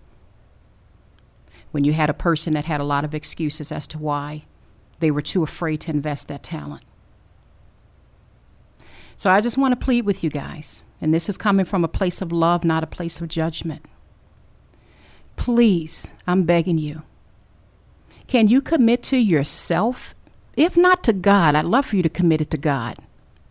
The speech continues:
but at least to yourself. I will not sit on the sidelines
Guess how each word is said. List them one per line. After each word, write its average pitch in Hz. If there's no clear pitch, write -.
but 262
at 247
least 311
to 262
yourself. 175
I 254
will 214
not 196
sit -
on 240
the 254
sidelines 156